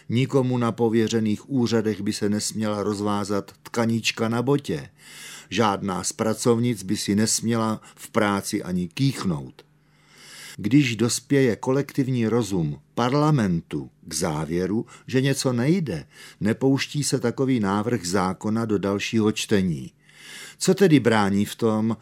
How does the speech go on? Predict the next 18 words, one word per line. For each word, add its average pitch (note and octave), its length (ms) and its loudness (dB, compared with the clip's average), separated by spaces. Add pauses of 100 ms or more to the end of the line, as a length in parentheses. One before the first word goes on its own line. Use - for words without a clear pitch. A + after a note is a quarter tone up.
(180)
aby G#2+ 220 0
se B2+ 180 2
termín C3 540 2
výměny B2 540 2
řidičáků A#2 920 0
posunul A#2+ 760 -2
o G#2 140 -4
tři A2 480 -2 (320)
či B2 220 0
o A#2 160 -2
šest - 360 -2
měsíců? E2 840 -2 (840)
Je G2+ 160 4
ovšem G2 680 -2
pohodlnější A2+ 880 2
lomozit F#2 540 0
možnými G2 500 -2
pokutami, G2 680 -4